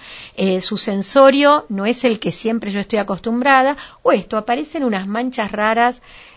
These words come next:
en la piel con fiebre alta, ¿no? Serían como cosas de decir,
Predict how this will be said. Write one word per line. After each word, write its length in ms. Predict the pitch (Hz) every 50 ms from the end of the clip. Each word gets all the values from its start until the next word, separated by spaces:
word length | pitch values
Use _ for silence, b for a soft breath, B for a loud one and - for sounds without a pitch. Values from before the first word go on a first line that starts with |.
| B
en 160 | - 185 185
la 160 | 185 175 180 -
piel 240 | - 226 262 294
con 160 | - 294 262 -
fiebre 340 | - 220 208 196 196 196
alta, 400 | 185 165 165 170 175 175 - 190
¿no? 100 | 175 196
Serían 280 | 220 - 254 254 277 285
como 200 | 285 247 208 190
cosas 180 | - 226 226 247
de 60 | 247
decir, 260 | 240 226 - 247 254